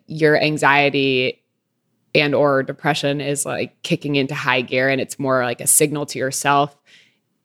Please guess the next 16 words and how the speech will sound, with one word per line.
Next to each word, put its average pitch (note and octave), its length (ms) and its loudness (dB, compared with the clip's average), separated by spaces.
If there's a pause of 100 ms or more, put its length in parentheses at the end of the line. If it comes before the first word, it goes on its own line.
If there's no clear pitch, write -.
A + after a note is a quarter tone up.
If, F3+ 200 4 (120)
"Oh D3+ 220 6
shit, D3 320 2
I'm D3+ 180 -4
feeling D3+ 440 2
insecure D3+ 380 -2
about D3 200 4
my C#3 80 -4
body C3 260 2
today, C#3 220 0
maybe C#3+ 260 4
I C#3 80 2
should C#3 300 -8
check - 600 0 (300)
the C#3+ 100 4
larger C#3+ 840 2